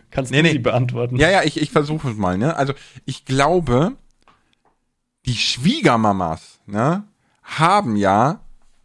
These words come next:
Speaker 2: den Schwiegersohn nicht großgezogen. Und während der Entwicklungsphase hat man viele schwierige Phasen.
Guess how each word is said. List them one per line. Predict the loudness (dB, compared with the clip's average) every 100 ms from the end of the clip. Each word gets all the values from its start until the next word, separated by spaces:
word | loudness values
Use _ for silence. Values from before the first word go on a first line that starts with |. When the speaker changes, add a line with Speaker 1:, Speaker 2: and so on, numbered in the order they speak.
| -6
Speaker 2:
den | -6
Schwiegersohn | -4 -2 2 4 2 2 2 2 -2 _ _ _ _ _
nicht | -8 -8 -4
großgezogen. | 2 2 2 -4 -6 -8 -6 -6 -12 _ _ _
Und | 0 0 0 -6
während | -2 2 2 2 0 2
der | 2 4
Entwicklungsphase | 0 0 -2 2 0 0 -6 0 2 4 2 2 2 0 -4 _ _ _ _
hat | -4 0
man | 2 2 0 _
viele | -4 0 2 2
schwierige | 0 -4 0 2 2 -4
Phasen. | -4 -2 -2 -4 -8 -12